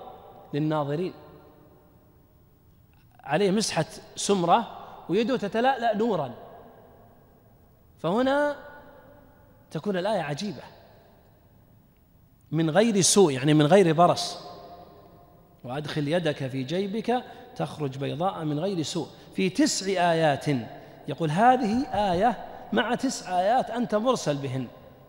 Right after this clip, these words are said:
إلى فرعون وملئه إنهم كانوا قوما فاسقين. ما هي الآيات التسع؟ ذكرت في الإسراء، مرت عليكم في التفسير في قوله:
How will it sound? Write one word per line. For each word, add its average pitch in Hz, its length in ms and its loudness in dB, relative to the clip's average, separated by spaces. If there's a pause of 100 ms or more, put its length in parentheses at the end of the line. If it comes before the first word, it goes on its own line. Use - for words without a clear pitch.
(320)
إلى 170 220 2
فرعون 151 420 -2
وملئه 147 360 -2
إنهم 143 180 -2
كانوا 151 260 -4
قوما 135 260 -6
فاسقين. 117 460 -12 (360)
ما 233 160 2
هي 190 100 2
الآيات 170 320 4
التسع؟ 147 440 0 (540)
ذكرت 190 340 2
في - 60 -10
الإسراء، 165 340 -4
مرت 190 280 0
عليكم 139 300 -4
في 127 60 -6
التفسير 147 460 -6
في 135 100 -8
قوله: 185 360 -4